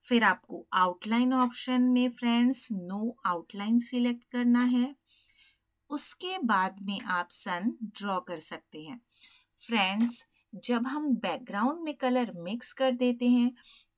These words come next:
तो उसके बाद हमारा bucket वाला जो fill color option है,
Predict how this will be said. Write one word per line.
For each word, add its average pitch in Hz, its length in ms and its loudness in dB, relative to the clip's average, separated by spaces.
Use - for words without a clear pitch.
तो 254 80 -2
उसके 247 540 -6
बाद 202 360 -4
हमारा 196 440 -6
bucket 226 560 -8
वाला 269 280 2
जो 247 180 0
fill 220 340 -10
color 233 340 -2
option 208 480 -2
है, - 180 -4